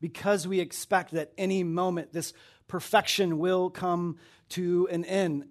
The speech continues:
As those innings go by, the more likely it is that that pitcher will not accomplish perfection. Or maybe think of it this way. If somebody made five free throws in a row,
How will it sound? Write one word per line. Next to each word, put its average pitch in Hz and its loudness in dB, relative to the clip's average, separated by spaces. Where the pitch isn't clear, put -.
As 180 0
those 175 2
innings 190 0
go 180 0
by, 180 4
the 156 -2
more 190 2
likely 175 2
it 165 0
is 175 0
that 151 -6
that 165 -6
pitcher 175 -6
will 170 0
not 175 0
accomplish - -6
perfection. 113 -10
Or 127 -10
maybe 143 -6
think 156 -4
of 151 -4
it 151 -6
this 175 -4
way. 131 -8
If 123 -12
somebody 165 -2
made 165 -2
five 170 2
free 170 -2
throws 151 -4
in 151 -6
a 151 -4
row, 143 0